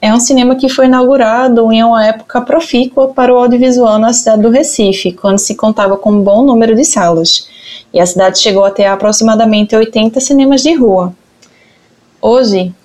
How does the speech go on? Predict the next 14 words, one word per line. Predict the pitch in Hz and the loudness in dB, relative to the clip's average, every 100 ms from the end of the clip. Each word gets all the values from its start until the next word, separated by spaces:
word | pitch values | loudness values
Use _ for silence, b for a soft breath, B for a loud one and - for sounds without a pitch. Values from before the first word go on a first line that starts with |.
| _ _ - | _ _ -8
o | 208 | -6
São | - 226 | 0 0
Luís | 233 226 226 | 2 2 2
encontra-se | 247 254 220 233 226 240 240 - | 0 0 0 0 -2 -2 -4 -6
praticamente | - 277 320 330 320 277 262 262 | -4 -2 -2 -2 0 2 2 0
solitário | - - 262 320 330 220 214 247 | -2 0 0 0 0 0 0 0
na | 254 240 | 0 0
área | 240 254 | 0 -2
central | 254 254 240 | -2 -2 0
do | 233 | 0
Recife, | 247 330 - 202 196 190 180 - B B B | 2 0 0 -2 -2 -4 -4 -8 B B B
acompanhado | - 208 233 226 247 226 202 | -10 -6 -2 -2 0 0 0
agora | 202 190 180 170 170 185 - | 0 0 0 2 0 -4 -10
apenas | - - 220 220 277 330 - | -10 -4 0 2 0 -2 -6